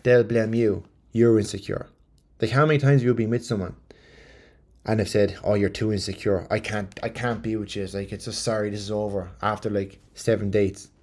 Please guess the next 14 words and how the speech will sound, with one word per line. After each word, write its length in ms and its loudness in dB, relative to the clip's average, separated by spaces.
"You're 100 -6
too 240 0
insecure." 540 -2
I 120 8
said 180 2
it 80 0
before. 440 4
I've, 160 -2
I've 180 -2
said 180 0
it 60 -2
before 340 0
in 60 0
dates. 320 0